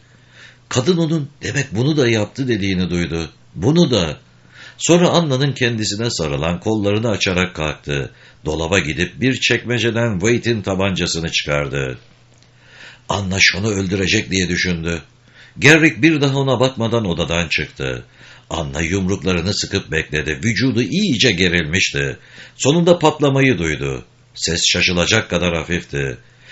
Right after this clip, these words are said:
Vücudu gevşeyip yumrukları açılan kadın hafif sesle ağlamaya başladı.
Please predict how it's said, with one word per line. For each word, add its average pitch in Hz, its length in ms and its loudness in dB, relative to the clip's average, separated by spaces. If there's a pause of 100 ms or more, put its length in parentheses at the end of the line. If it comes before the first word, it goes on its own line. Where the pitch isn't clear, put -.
(220)
Vücudu 139 520 4
gevşeyip 82 580 0
yumrukları 123 560 0
açılan 110 420 0
kadın 87 260 0
hafif 101 360 -2
sesle 120 360 0
ağlamaya 85 760 2
başladı. 71 640 -4